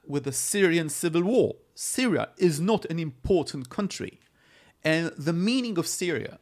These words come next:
for the politics of Brexit, for the politics of Trump, was so crucial. And now we're seeing this with, with a pandemic. And in all of these cases,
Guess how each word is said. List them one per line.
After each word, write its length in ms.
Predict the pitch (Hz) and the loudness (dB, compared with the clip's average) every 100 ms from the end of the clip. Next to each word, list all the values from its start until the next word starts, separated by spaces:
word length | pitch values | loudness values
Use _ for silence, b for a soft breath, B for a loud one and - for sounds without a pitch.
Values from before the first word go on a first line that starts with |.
| _ | _
for 300 | - 165 151 | -8 -4 -2
the 100 | 156 | -2
politics 680 | - 214 202 156 117 - - | 2 2 2 -4 -6 -8 -12
of 180 | - 120 | -14 0
Brexit, 440 | 160 - - - | 0 0 -10 -14
for 140 | - | -8
the 80 | 131 | -8
politics 480 | 127 185 165 - - | -4 -4 -4 -8 -12
of 100 | 120 | -14
Trump, 340 | - 214 147 - b b b b b b | -6 -6 -6 -12 b b b b b b
was 300 | 180 214 185 - | -2 -2 -2 -4
so 800 | - - - - 240 226 226 | 0 0 0 2 4 8 6
crucial. 600 | 226 240 269 - 160 92 - b b b | 4 -2 -2 0 -2 -6 -14 b b b
And 180 | - 202 | 0 4
now 180 | 233 277 | 4 4
we're 160 | 262 208 | 2 0
seeing 360 | - 220 214 | -2 -4 -4
this 400 | 202 214 - - _ | -4 -4 -6 -10 _
with, 400 | 180 202 196 196 | 0 2 4 2
with 180 | 190 208 | 0 0
a 60 | |
pandemic. 640 | 208 220 202 240 277 - - _ _ b b b b - | 0 -2 0 -2 -2 -8 -16 _ _ b b b b 0
And 140 | 220 | 2
in 140 | 226 | 2
all 260 | - 220 277 | 2 4 4
of 100 | 294 | 2
these 200 | 240 208 | -2 -6
cases, 720 | - 240 254 - - - - | -2 -2 -2 -6 -8 -8 -16